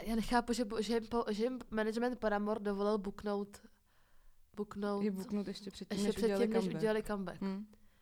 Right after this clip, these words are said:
Speaker 1: To nedává totiž smysl, prostě, proč by to někdo dělal? Nevím,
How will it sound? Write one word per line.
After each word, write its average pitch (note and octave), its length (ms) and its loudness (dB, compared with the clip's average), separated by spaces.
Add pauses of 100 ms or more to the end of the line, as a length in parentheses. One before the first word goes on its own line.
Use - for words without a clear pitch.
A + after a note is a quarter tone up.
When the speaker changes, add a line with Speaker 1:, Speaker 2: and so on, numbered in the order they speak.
(320)
Speaker 1:
To - 80 -4
nedává A3 320 4
totiž G#3+ 240 -4
smysl, G#3+ 360 -6
prostě, F3 300 -8
proč F#3+ 140 -6
by F#3+ 60 -6
to G3+ 80 -2
někdo G3 200 -4
dělal? F#3+ 300 -6 (1700)
Nevím, F3+ 260 -4